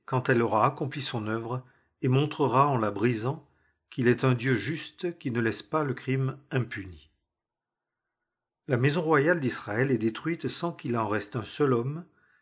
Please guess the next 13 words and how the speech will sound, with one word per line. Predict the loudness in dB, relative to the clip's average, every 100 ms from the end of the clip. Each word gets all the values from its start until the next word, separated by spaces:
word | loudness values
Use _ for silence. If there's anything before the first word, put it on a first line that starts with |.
| _ _
et | -2 0
Dieu | 2 2
recommence | 0 -4 -4 -4 -4
encore | -2 2 2
les | 4 0 0
essais | -4 -2
de | -4
sa | -2 -4
patience | -4 -8 -6 -6 -6 -10 -14 -6
avec | 0 0 0
une | -6 -2
nouvelle | 0 2 0
dynastie, | 0 -2 -4 -8 -14 -16